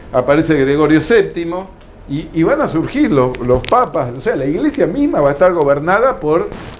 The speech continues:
eh, papas de origen, de origen mer-, eh, burgués,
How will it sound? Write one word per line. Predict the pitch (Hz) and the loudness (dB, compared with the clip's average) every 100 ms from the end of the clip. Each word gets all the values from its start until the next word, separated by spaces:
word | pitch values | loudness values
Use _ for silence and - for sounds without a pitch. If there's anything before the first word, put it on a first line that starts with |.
| - - - | -18 -14 -4
eh, | 135 123 120 117 | 0 2 2 0
papas | 180 190 220 180 | 2 0 0 -2
de | |
origen, | 135 165 165 190 202 220 - - - - - | -2 -2 -4 -6 -6 -12 -20 -20 -20 -20 -8
de | 123 | -4
origen | 127 160 190 196 | 0 0 0 -2
mer-, | 139 127 - | -2 -4 -6
eh, | 127 | -8
burgués, | 107 127 156 156 90 | -4 0 2 2 0